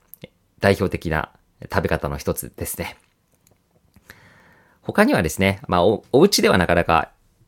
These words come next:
やるっていう方少ないかもしれないですけど、卵サンド。こちらも人気の卵料理です。コンビニで売っている定番のサンドイッチになりましたね。本当に美味しいです。卵サンドの卵って、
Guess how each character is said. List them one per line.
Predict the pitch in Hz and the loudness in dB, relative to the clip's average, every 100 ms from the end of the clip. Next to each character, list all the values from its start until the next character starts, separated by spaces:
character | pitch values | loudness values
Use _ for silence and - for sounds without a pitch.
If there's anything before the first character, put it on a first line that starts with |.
| - | 0
や | 90 | 2
る | 101 | 2
っ | |
て | 98 | 0
い | 76 | -4
う | |
方 | - - | -6 -8
少 | - | -4
な | 110 | -2
い | 90 | -2
か | - | -4
も | |
し | 69 | -8
れ | 78 | -8
な | 73 69 | -8 -6
い | |
で | 67 | -8
す | - | -2
け | 117 | 2
ど、 | 104 | 2
卵 | - 107 143 156 | 2 2 4 4
サ | 147 135 | 4 2
ン | 90 | 0
ド。 | - - _ _ _ | -4 -12 _ _ _
こ | - 85 | -8 -2
ち | 110 | 2
ら | 107 | 2
も | 104 - | 0 -4
人 | 87 87 | -2 -2
気 | 87 85 | -2 -4
の | 78 - _ _ _ _ | -4 -8 _ _ _ _
卵 | - 90 78 | -2 2 2
料 | 78 | 0
理 | 73 | -4
で | 71 69 | -4 -6
す。 | - - - _ _ _ _ _ _ _ - | -8 -12 -16 _ _ _ _ _ _ _ -4
コ | - | 2
ン | 117 | 2
ビ | 107 | 4
ニ | 101 | 2
で | 92 90 - | 4 2 -2
売 | - | -10
っ | |
て | - 85 | -4 -2
い | 73 | -2
る | 71 | 2
定 | 117 117 | 6 6
番 | 107 95 | 6 2
の | 85 | -2
サ | - | -2
ン | 90 | -2
ド | 85 | -2
イ | |
ッ | |
チ | 80 - | -4 -10
に | - | -12
な | - 73 | -8 -6
り | |
ま | 76 | -4
し | 73 | -6
た | - | -6
ね。 | 87 - _ _ _ _ _ _ | -6 -8 _ _ _ _ _ _
本 | _ 120 | _ -6
当 | - | -2
に | 98 90 - _ | -2 -4 -6 _
美 | 92 | -2
味 | |
し | - | -2
い | 85 | -2
で | 71 | -4
す。 | - - _ | -8 -12 _
卵 | - 98 131 139 | -2 2 2 2
サ | 147 | 2
ン | 127 | 0
ド | 87 | 0
の | 65 | -6
卵 | - 80 85 69 | -6 -4 -2 -4
っ | |
て、 | - - 71 - | -8 -6 -6 -6